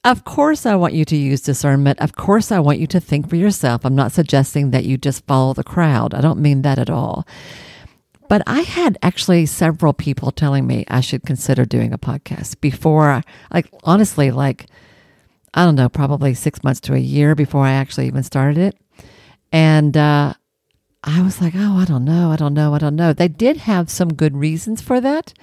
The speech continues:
And I'll talk about what those reasons have turned out to be in just a moment. But my main point,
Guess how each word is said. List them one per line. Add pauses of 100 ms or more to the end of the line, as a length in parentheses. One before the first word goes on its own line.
(680)
And
I'll
talk
about (400)
what
those
reasons
have
turned
out
to
be
in
just
a
moment.
But
my
main
point,